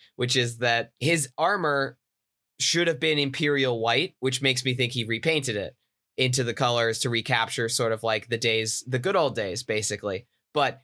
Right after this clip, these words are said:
he doesn't have any brothers, and he's not part of anything anymore. So he's just this poor, I, I also didn't notice this the first time. I do like that Obi-Wan does give him credits.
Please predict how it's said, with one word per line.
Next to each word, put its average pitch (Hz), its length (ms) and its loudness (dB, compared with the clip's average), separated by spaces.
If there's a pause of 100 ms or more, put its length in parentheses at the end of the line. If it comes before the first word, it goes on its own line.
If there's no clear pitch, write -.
he 120 100 -6
doesn't 135 260 2
have 170 140 0
any 190 120 2
brothers, 127 600 0
and 131 100 0
he's 127 220 0
not 131 240 0
part 143 240 0
of 127 80 -2
anything 113 420 -2
anymore. 98 540 -8 (200)
So 139 140 0
he's 135 180 0
just 156 200 -2
this 156 200 -2 (320)
poor, 160 380 -2
I, 175 140 2
I 180 220 0
also 220 360 0 (300)
didn't 190 280 0
notice 156 300 2
this 139 200 0
the 113 80 -6
first 135 260 -2
time. 170 260 0 (140)
I 175 120 0
do 285 220 -2
like 214 220 2
that 190 160 -4
Obi-Wan 147 480 0
does 131 260 2
give 123 200 0
him 113 180 -4
credits. - 600 -6